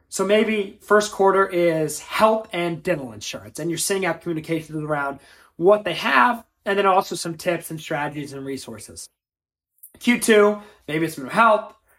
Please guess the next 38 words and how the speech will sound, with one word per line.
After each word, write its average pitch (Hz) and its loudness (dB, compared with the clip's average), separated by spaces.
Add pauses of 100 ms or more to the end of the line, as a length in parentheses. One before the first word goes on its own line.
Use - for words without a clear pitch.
(120)
Q 208 -2
three, 180 0
wellness. 190 2
Q 196 -6
four, 175 4
finance, - -8
right? 160 0 (180)
Or 165 -2
retirement 131 -6
or - -16
four 147 -6
oh 135 -6
one 123 -10
K. 107 -14
But 156 0 (280)
make 269 2
sure 392 0
you're 370 6
staggering 220 2
these 202 -4
communications 165 -4
so 175 -4
employees 320 2
know 165 2 (220)
what 196 2
they're 226 -4
getting 185 -2
throughout 175 -2
the 143 -8
year, 139 -2
and 165 -6
you're 175 -2
not 226 0
just - -10
throwing 180 -4
all 156 0
these 151 -6
benefits 135 -10